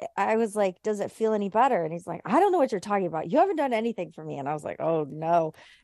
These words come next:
So then a couple weeks passed, and I'm like, "Oh,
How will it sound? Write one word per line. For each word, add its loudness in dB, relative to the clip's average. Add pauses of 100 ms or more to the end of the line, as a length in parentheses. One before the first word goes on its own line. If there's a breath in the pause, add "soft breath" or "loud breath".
So 6
then 4
a 0
couple -2
weeks -6
passed, 2
and -6
I'm -4
like, -6
"Oh, 0